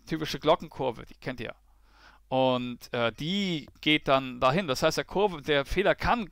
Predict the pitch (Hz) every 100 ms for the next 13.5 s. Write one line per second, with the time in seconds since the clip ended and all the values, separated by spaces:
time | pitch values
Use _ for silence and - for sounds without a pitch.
0 | - 151 226 262 214 147 131 - 214 202
1 | - 208 247 220 151 143 160 165 214 -
2 | 175 - 156 180 170 151 147 233 - -
3 | - 240 190 170 226 247 175 185 180 160
4 | 170 175 - - 156 160 - 170 185 214
5 | 165 170 160 151 - 165 - - - _
6 | - - - - - - - 123 143 151
7 | 160 165 165 - 143 - 185 165 151 156
8 | 147 151 147 131 147 - 117 - 143 202
9 | - 143 - 143 127 120 131 156 - -
10 | 120 117 117 113 113 - 117 120 - -
11 | _ - - - 135 143 143 - - 190
12 | 196 202 196 165 156 156 - - 160 -
13 | 143 113 110 -